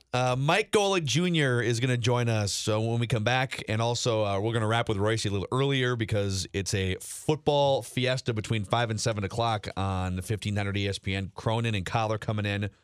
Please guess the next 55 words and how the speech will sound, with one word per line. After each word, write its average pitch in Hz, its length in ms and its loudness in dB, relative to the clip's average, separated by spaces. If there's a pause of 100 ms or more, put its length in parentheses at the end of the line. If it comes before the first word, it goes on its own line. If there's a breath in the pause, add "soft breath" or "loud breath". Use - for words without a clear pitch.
(320 soft breath)
Uh, 101 180 2
we're 180 100 2
in 170 80 0
the 139 60 -2
T 170 200 0
C 170 120 2
L 151 120 4
broadcast 139 460 2
studios, 110 520 0
and 98 160 -2 (420 soft breath)
if 120 100 0
you 131 100 2
haven't 165 240 2
seen 170 480 0
the, 127 440 2
uh, 117 100 2
brand 139 300 2
new 160 100 2
lineup 139 360 2
of 117 100 0
award-winning 135 680 2
T 139 200 -2
C 139 180 0
L 123 140 2
T 113 240 0
Vs 120 420 0 (440 soft breath)
with 123 140 0
superior 147 640 0
four 139 240 2
K 135 200 2
picture 139 320 0
quality 117 380 2
Dolby 123 340 2
Vision, 120 320 2
what 139 160 2
are - 20 0
you 135 100 2
waiting 147 260 0
for? 82 260 -2 (420 soft breath)
Get 127 160 2
into 170 220 4
a 156 60 4
major 147 320 2
local 139 260 4
retailer 131 460 2
in 113 60 0
the 110 60 0
Twin 127 220 0
Cities 135 460 0
and 117 260 0
check 135 180 -2
'em 143 120 2
out 131 120 2
for 135 120 0
yourself. 135 420 0